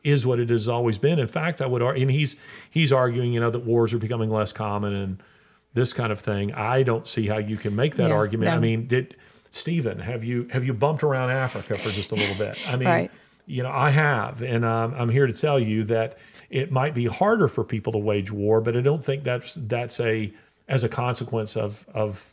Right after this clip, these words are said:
Speaker 1: a change in, you know, in human nature. But here he is quoting a guy like Pinker, who is, again, an agenda contributor. So in other words, the people that he's quoting, oh, and then Yuval Harari,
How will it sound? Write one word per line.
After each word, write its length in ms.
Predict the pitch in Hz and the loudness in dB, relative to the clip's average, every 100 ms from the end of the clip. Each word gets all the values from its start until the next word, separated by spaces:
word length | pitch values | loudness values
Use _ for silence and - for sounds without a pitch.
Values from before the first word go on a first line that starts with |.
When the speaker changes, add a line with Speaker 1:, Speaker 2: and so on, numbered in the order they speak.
| _ | _
Speaker 1:
a 140 | 131 | -10
change 560 | 110 - 131 120 113 98 | -6 -2 0 0 -2 -4
in, 220 | 107 101 - _ _ _ _ - | -6 -6 -10 _ _ _ _ -4
you 100 | 131 | -2
know, 60 | |
in 80 | 117 | -2
human 300 | 104 120 117 | -2 0 2
nature. 300 | 123 135 113 | 2 0 -2
But 160 | 120 123 | -4 0
here 220 | 175 175 | 2 4
he 140 | 156 | 4
is 140 | 131 117 | 2 2
quoting 320 | 127 117 117 | 0 2 2
a 60 | |
guy 240 | 107 107 110 | 2 2 2
like 220 | 113 127 | 2 0
Pinker, 420 | - 180 90 98 - | 0 0 -2 -8 -4
who 160 | 117 | 0
is, 260 | 113 113 - _ _ _ _ | 2 0 -4 _ _ _ _
again, 500 | 117 110 160 120 110 - _ - | -4 0 2 2 0 -6 _ -6
an 140 | 123 | -2
agenda 640 | 117 110 117 104 104 107 98 _ _ _ _ _ - | 0 0 -2 -2 0 0 -2 _ _ _ _ _ -6
contributor. 500 | 123 - 165 127 107 | -4 0 2 2 2
So 160 | 156 | 2
in 80 | 147 | 4
other 180 | 180 220 | 6 6
words, 400 | 147 123 123 - - - - - | 6 4 2 -2 -14 -20 -20 -2
the 120 | 147 | 0
people 540 | - - 214 240 240 185 | 0 0 0 2 2 2
that 160 | 165 | 2
he's 160 | 143 131 | 0 -2
quoting, 640 | - 220 240 202 113 113 - | -2 -2 2 2 2 0 -2
oh, 200 | 151 143 | 2 4
and 120 | 127 131 | 4 4
then 220 | 135 135 | 2 2
Yuval 500 | 127 139 117 117 110 | 0 2 4 4 2
Harari, 680 | 151 160 220 190 101 - | 4 4 4 2 0 -4